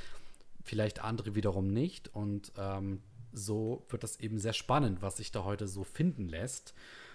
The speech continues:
Mm, vielleicht noch angemerkt, ähm,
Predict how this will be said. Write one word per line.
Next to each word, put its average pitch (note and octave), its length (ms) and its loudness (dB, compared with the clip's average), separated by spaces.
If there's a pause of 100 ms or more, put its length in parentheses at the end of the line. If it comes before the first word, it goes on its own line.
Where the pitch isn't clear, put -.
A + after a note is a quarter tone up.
(200)
Mm, A#2 640 4
vielleicht B2+ 440 2
noch - 180 -2
angemerkt, D3 760 0 (100)
ähm, A2+ 460 0